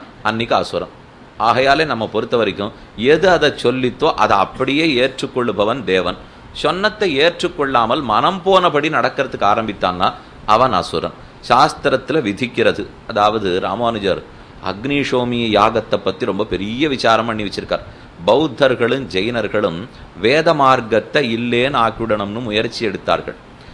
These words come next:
அவ வைத்த ஒரே வாதம் என்ன? வேதம் ஹிம்சையை பத்தி பேசுகிறது.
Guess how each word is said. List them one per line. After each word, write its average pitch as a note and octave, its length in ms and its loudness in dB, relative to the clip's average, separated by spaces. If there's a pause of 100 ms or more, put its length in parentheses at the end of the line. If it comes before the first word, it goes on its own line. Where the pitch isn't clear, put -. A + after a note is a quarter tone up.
(180)
அவ A2 260 6
வைத்த D3+ 380 0
ஒரே A#2+ 320 2
வாதம் A2+ 380 4
என்ன? F#2+ 160 -4 (420)
வேதம் C#3+ 460 2
ஹிம்சையை C#3 520 -2
பத்தி A2 340 -4
பேசுகிறது. G2 560 -4